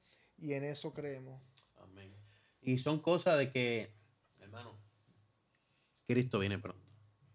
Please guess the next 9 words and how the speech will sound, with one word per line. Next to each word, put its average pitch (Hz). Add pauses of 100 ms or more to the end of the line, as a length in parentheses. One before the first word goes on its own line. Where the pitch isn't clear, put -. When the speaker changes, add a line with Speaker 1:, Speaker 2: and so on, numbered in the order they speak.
(500)
Speaker 2:
Ya 107 (800)
las 95
cosas 110
están, 104 (880)
tú -
estás 117
viendo 127
prácticamente 117
señales, 113